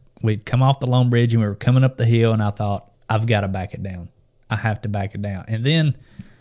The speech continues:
this is where I'm struggling the most. It's not my legs, it's the mind. And I made a conscious decision,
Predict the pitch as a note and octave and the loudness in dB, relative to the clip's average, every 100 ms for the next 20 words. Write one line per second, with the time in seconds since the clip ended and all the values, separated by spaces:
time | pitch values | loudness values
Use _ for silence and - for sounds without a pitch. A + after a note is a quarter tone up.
0 | - - - - _ C3+ G3+ - A#3+ G3+ | -20 -20 -20 -20 _ 2 2 2 -2 -2
1 | G#3 E3 D3 - D#3+ F#3 C#3+ A#2+ A2 G3 | 0 0 -2 -2 -2 2 2 2 2 0
2 | E3+ - - - - B2 - D#3 C4 C3+ | -2 -8 -14 -8 -4 -2 0 0 0 -2
3 | A#2 E3+ F3+ C3 A#2+ C3 - A2+ B2 A3 | 0 0 2 2 2 0 -2 -2 0 0
4 | A#2+ G#2 - - - - _ _ A#2+ C3 | -2 -6 -10 -14 -20 -20 _ _ 0 2
5 | C#3+ D3 E3 C3+ - D3+ E3+ - D#3 - | 2 2 2 0 2 2 2 0 -4 0
6 | B2+ - G#3+ E3+ A2 G#2+ | -2 2 2 4 2 -2